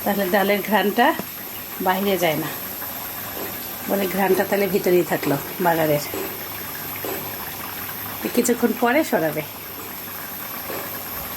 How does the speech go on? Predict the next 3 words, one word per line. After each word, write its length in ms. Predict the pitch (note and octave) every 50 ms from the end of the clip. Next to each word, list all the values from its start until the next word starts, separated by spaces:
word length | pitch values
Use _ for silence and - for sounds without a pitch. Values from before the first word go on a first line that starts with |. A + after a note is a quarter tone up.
| - - - - - - - - - - - - - - - - - - - - - - - - - - - - - - - - - - - - - - -
এই 80 | E3 -
যে 100 | - D3+ - - - - - - - - - - - - - - - - - - - - - C#3+ C#3 - - - - - - - -
শেষ, 160 | F3+ D3+